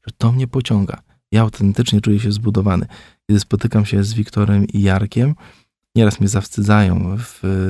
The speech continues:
różnych drobnych rzeczach. Kiedy w zeszłym tygodniu szliśmy ulicą właśnie z Jarkiem,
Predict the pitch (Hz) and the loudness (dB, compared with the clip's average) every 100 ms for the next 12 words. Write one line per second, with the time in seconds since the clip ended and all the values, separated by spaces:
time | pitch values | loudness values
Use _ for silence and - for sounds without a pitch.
0 | 92 101 104 98 98 98 101 98 104 101 | -2 -2 -2 0 0 0 0 0 0 0
1 | 101 113 110 101 - - 98 - - - | 2 0 0 -4 -6 -6 -4 -6 -10 -20
2 | _ _ - 90 98 98 98 101 104 101 | _ _ -4 0 0 0 0 0 2 4
3 | 98 95 95 104 - 107 - 92 - 104 | 4 4 2 0 -2 -4 -2 -2 0 0
4 | - 98 95 - - - - 104 95 95 | 2 2 0 -4 -16 -12 -2 -2 0 0
5 | 95 98 - - - - 98 104 98 101 | 0 -2 -4 -12 -18 -4 -2 2 2 2
6 | 101 104 98 101 | 0 0 2 0